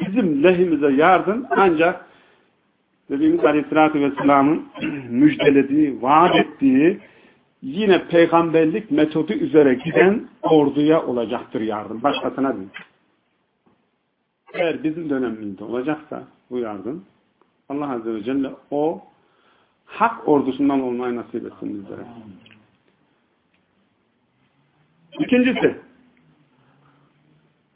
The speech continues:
mescitlerle alakalı. Nebimiz Aleyhisselatü Vesselam biliyorsunuz Kuba'da, arkasından da hemen sonra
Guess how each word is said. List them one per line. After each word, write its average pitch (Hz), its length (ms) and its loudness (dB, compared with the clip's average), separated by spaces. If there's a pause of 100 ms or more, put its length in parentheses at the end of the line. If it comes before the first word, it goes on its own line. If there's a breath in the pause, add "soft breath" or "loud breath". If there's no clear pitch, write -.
(720)
mescitlerle 202 720 6
alakalı. 113 440 -4 (2750 soft breath)
Nebimiz 220 260 2
Aleyhisselatü 190 480 4
Vesselam 170 300 2
biliyorsunuz 185 460 0
Kuba'da, 135 500 0
arkasından 190 580 2
da 143 40 0
hemen 165 360 2
sonra 151 500 0